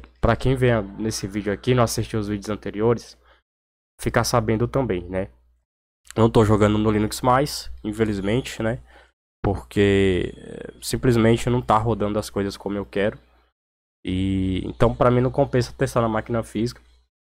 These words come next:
Eu já tô com o Windows instalado, já tenho os editores de vídeo disponíveis lá também, entendeu? Os mesmos programas, então, cara, o Dual Boot pra mim é inviável agora, entendeu? Não, não vale a pena. Então,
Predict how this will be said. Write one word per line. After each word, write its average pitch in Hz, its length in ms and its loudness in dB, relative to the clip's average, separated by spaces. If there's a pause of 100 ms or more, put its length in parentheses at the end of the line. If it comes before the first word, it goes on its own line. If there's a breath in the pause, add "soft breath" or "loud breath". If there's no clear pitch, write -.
(1000)
Eu 117 60 2
já 131 100 4
tô 143 160 4
com 160 120 2
o - 20 6
Windows 147 240 2
instalado, 131 680 4
já 117 100 2
tenho 131 140 2
os 127 80 2
editores 123 420 2
de 113 120 -2
vídeo 123 400 0
disponíveis 113 520 -2
lá 104 140 0
também, 104 540 -4
entendeu? 101 360 -8 (640)
Os 101 80 -4
mesmos 123 280 4
programas, 101 800 2
então, 110 460 -6 (180)
cara, 107 200 2
o - 20 -2
Dual 107 200 4
Boot 110 280 -2
pra 107 140 0
mim 104 100 0
é 107 60 0
inviável 104 440 0
agora, 98 420 0 (200)
entendeu? - 340 -10 (1400)
Não, 104 300 0
não 107 120 0
vale 107 220 4
a 110 60 2
pena. 113 420 -4 (720)
Então, 107 560 -2